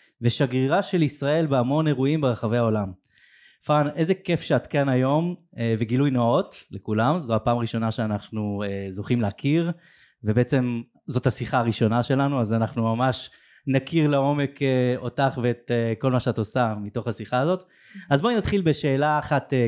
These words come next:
קלה. אה, את עושה דיגיטל, אוקיי? את, את עושה גם את הסושיאל מדיה, ועכשיו את גם יזמת e-commerce, שתכף נדבר על היזמות שלך. האם יש כזה דבר, כסף קל בדיגיטל?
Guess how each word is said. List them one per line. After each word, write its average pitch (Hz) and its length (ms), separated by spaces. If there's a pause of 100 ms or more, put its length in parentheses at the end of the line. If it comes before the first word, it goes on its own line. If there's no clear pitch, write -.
קלה. 139 340 (520)
אה, 113 320
את 113 80
עושה 131 200
דיגיטל, 120 560
אוקיי? 123 300
את, - 200
את - 60 (360)
עושה 101 300
גם 101 240
את 98 140
הסושיאל 101 360
מדיה, 143 320 (720)
ועכשיו 131 240
את 120 60
גם 113 140
יזמת 113 420
e-commerce, 127 360
שתכף 123 260
נדבר 113 340
על 110 80
היזמות 120 460
שלך. 135 260 (880)
האם 240 220
יש 214 200
כזה 143 220
דבר, 135 480
כסף 135 280
קל 131 200
בדיגיטל? 143 440